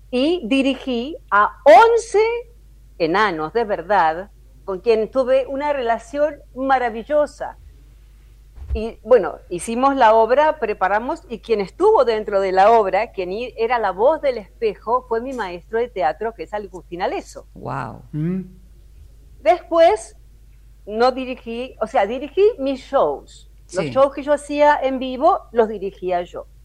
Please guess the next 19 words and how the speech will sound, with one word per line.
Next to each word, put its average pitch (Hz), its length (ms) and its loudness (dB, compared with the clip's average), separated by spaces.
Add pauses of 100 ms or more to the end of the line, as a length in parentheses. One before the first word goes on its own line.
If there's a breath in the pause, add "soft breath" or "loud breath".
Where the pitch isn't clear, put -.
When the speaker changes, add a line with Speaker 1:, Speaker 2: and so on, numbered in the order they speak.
(800)
Speaker 1:
Después 330 320 4
pasó 320 300 6
el 285 120 4
tiempo, 262 580 4
empecé 233 400 -4
a 254 40 0
hacer 247 280 -6
videoclips, 233 840 -4 (140)
y 214 120 2
esos 240 260 2
videoclips 247 760 0 (100)
también 277 480 2
los 196 140 2
dirigí 180 420 -8
yo. 147 360 -4
Escribí 185 640 -6
yo 220 160 0
la 214 100 4
historia, 269 720 2